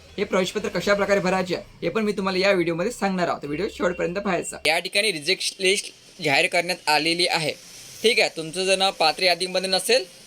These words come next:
तर तुम्हाला अपात्र यादी या ठिकाणी चेक करावं लागेल. ठीक आहे, या ठिकाणी तुमचं नाव दिलेलं आहे, तुमचा पूर्ण पत्ता दिलेला आहे. ठीक आहे, आणि तुम्ही अपात्र का करण्यात आलेले आहे हे पण या ठिकाणी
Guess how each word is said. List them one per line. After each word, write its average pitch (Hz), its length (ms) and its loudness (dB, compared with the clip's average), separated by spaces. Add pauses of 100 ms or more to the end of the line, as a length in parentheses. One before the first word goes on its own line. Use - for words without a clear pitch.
तर 170 120 -6
तुम्हाला 190 360 2
अपात्र 175 320 2
यादी 180 220 2
या 175 140 4
ठिकाणी 175 240 -2
चेक 175 300 -4
करावं 175 320 4
लागेल. 170 320 2 (460)
ठीक 220 200 2
आहे, 151 120 2
या 151 160 4
ठिकाणी 170 320 -2
तुमचं 170 280 -6
नाव 156 200 2
दिलेलं 170 360 2
आहे, 180 180 2
तुमचा 170 260 -4
पूर्ण 160 360 -4
पत्ता 160 360 2
दिलेला 170 380 2
आहे. 180 300 2 (720)
ठीक 220 180 4
आहे, 196 100 4
आणि 160 240 -2
तुम्ही 185 320 -4
अपात्र 170 480 2
का 175 240 2
करण्यात 175 400 -4
आलेले 165 300 2
आहे 139 100 2
हे 147 160 -2
पण 196 200 -4
या 180 160 4
ठिकाणी 165 300 -2